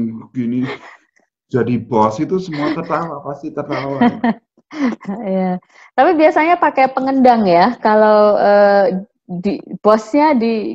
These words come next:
Speaker 2: gamelan itu pengendangnya bukan, Mas?
Speaker 1: Untuk kecepatannya mungkin
Speaker 2: Ah.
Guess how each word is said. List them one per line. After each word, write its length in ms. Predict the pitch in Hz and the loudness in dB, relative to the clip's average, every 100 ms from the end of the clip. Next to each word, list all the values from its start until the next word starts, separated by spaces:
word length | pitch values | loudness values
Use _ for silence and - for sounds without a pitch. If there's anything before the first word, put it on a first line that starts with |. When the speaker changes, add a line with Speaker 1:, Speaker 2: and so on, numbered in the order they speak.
| 190 | -2
Speaker 2:
gamelan 480 | 208 226 262 277 285 | 0 2 2 2 0
itu 160 | 370 339 - - _ - | -2 -4 -6 -16 _ -6
pengendangnya 560 | 247 247 233 202 233 330 | -4 -2 0 -2 -2 -6
bukan, 320 | 190 175 180 175 | -6 -8 -10 -12
Mas? 80 | 214 _ _ _ _ _ _ _ _ _ _ 110 | -16 _ _ _ _ _ _ _ _ _ _ -8
Speaker 1:
Untuk 240 | 113 127 | -6 -6
kecepatannya 880 | - - 139 127 151 156 160 123 117 | -8 -8 -4 -2 -2 -4 -4 -4 -4
mungkin 340 | 110 104 - 127 | -4 -4 -4 -2
Speaker 2:
Ah. 80 | - | -4